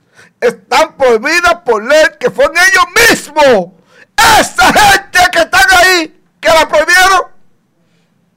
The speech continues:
Y no fueron los mismos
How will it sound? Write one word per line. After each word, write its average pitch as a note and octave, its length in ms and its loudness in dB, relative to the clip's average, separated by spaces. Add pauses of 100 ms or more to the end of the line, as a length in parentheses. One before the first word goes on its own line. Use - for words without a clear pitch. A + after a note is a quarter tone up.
(1200)
Y F4+ 60 -2 (120)
no G4+ 120 0
fueron G4+ 200 -2
los F#4+ 120 -2
mismos F#4+ 240 -4